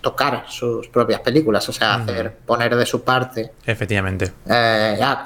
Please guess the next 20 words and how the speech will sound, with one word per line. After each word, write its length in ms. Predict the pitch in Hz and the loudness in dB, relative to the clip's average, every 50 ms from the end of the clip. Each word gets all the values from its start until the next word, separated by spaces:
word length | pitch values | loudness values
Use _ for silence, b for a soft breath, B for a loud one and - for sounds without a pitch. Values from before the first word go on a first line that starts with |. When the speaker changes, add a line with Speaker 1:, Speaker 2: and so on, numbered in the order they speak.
| 123 | -2
Speaker 1:
a 80 | 127 - | -2 0
costa 260 | 139 127 - - 135 | 0 -2 0 0 -2
incluso 320 | 135 - - 143 139 - 135 | -2 -2 -2 -2 0 0 -2
un 100 | 131 123 | 0 2
poco 200 | - 131 123 135 131 | 2 4 6 6 6
de 80 | 123 120 | 6 6
la 120 | 113 110 | 4 2
película, 460 | 101 104 113 135 127 - 113 104 101 | 2 0 0 0 -2 0 0 0 0
incluso. 400 | 101 - - 104 101 - - 101 | 0 -2 -2 -4 -2 -2 0 0
O 40 | 98 - | 0 2
sea, 420 | - 104 98 98 95 87 95 92 | 2 4 4 4 4 4 2 2
llega 240 | 98 110 110 113 113 | 0 0 2 2 2
a 40 | 117 | 2
Speaker 2:
Ujú. 80 | 113 101 | 0 -2
Speaker 1:
decir 180 | 90 123 113 | -4 -6 -4
Kurosawa 500 | - 120 117 110 - 120 117 120 123 120 | -2 0 0 0 2 2 2 4 2 2
que, 360 | 110 110 104 104 101 98 95 104 | 2 2 2 2 2 0 2 2
que, 480 | 101 98 98 98 98 95 95 95 95 - | 2 2 4 4 4 4 2 2 0 0
que 80 | - | 0
incluso, 1000 | 120 123 123 - 123 127 123 - - 127 117 113 113 107 107 107 98 104 - - | 0 0 2 4 4 4 6 6 6 4 6 6 6 6 6 4 4 2 0 -6